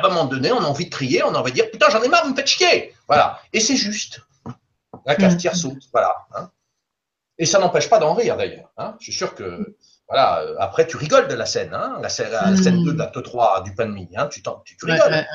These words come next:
Speaker 1: Voilà. Mais sur le moment, voilà, t'as, t'as pas contrôlé l'affaire, quoi.
Speaker 2: Mhm. Justement, il y a, il y a une question de Delphine, euh, Delph,
Speaker 1: Oui.
Speaker 2: euh, qui dit : « Comment exprimer ses émotions et sa nature véritable si on ne ressent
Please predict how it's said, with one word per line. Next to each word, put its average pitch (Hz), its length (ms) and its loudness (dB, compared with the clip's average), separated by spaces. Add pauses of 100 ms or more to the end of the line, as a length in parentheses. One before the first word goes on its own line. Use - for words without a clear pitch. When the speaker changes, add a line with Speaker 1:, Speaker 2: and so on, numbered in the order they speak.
(240)
Speaker 1:
Voilà. 143 280 2
Mais 123 80 0
sur 196 160 4
le 180 60 2
moment, 165 300 4
voilà, 208 240 4
t'as, 240 200 0
t'as 113 140 0
pas 151 120 0
contrôlé 127 360 -6
l'affaire, 101 420 -6
quoi. - 120 -20 (560)
Speaker 2:
Mhm. 175 300 -2 (600)
Justement, 277 360 4
il 330 80 4
y 277 40 8
a, 233 140 8
il 233 40 6
y 247 40 6
a - 20 8
une 240 80 6
question 269 360 0
de 208 840 6
Delphine, 226 760 0
euh, 208 80 0
Delph, 202 400 0
Speaker 1:
Oui. 190 60 -2 (500)
Speaker 2:
euh, 214 200 8
qui 214 180 -2
dit : « 302 240 2
Comment 302 380 6
exprimer 269 540 0
ses 240 280 2
émotions 247 460 2
et 254 60 2
sa 226 160 0
nature 233 380 4
véritable 226 580 4
si - 200 -2
on 226 80 4
ne 214 120 6
ressent 233 960 2